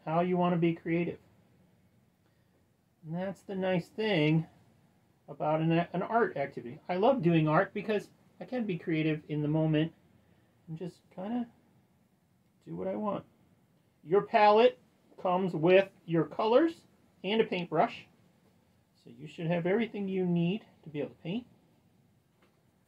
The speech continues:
So now you'll see I painted that, but I didn't paint the whole circle 'cause I might do a different color kinda where they cross over.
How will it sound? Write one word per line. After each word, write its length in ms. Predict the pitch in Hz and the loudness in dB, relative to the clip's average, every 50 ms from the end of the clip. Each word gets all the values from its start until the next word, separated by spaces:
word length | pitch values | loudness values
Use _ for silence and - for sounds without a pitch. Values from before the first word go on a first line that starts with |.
| _ _ _ _ | _ _ _ _
So 180 | - 139 135 131 | -12 -10 -8 -6
now 460 | 135 143 139 139 143 143 147 147 151 - - - | -4 -2 0 0 0 0 0 -2 -6 -8 -12 -12
you'll 160 | 151 135 127 | -10 -10 -10
see 540 | - - - - 180 175 170 170 170 165 160 - _ _ _ _ _ _ _ _ _ _ _ _ _ _ _ _ _ _ _ _ _ _ _ _ _ _ _ - - | -10 -8 -4 0 2 4 4 4 4 2 -2 -6 _ _ _ _ _ _ _ _ _ _ _ _ _ _ _ _ _ _ _ _ _ _ _ _ _ _ _ -20 -20
I 40 | - - - | -20 -16 -10
painted 640 | - 220 240 247 233 233 - 226 226 220 202 190 - - - - _ _ _ _ _ _ _ _ _ _ _ _ _ _ _ _ _ _ _ | -6 -2 -2 -2 -2 -2 2 6 6 6 6 6 0 -10 -18 -20 _ _ _ _ _ _ _ _ _ _ _ _ _ _ _ _ _ _ _
that, 280 | - 185 190 208 202 208 | 0 2 2 2 2 0
but 100 | 175 156 | 0 0
I 80 | 160 170 | 2 4
didn't 200 | 214 233 233 - | 4 2 2 0
paint 180 | 220 214 208 | -2 -2 -2
the 100 | - 160 | -2 0
whole 180 | - 180 190 196 | 2 4 2 2
circle 440 | - - 247 247 247 - 302 311 311 | 2 0 0 0 0 0 0 -2 -2
'cause 220 | - - 175 165 | -4 -4 -2 -2
I 60 | 180 | 0
might 320 | 185 208 208 208 202 180 - | 0 2 0 0 0 -2 -2
do 100 | 220 208 | -2 0
a 40 | |
different 380 | 175 175 226 233 - 208 175 165 | 2 2 2 0 0 -4 -8 -8
color 300 | - - 185 180 190 196 | -2 0 2 4 4 2
kinda 320 | 190 - - 175 160 156 | 2 0 -4 -4 -2 -2
where 180 | 147 151 156 151 | 0 0 0 -2
they 100 | 139 131 | -2 -4
cross 340 | - - 143 131 120 - - | -6 -8 -10 -10 -10 -12 -12
over. 320 | 120 123 135 175 214 233 | -8 -6 -4 -4 -4 -6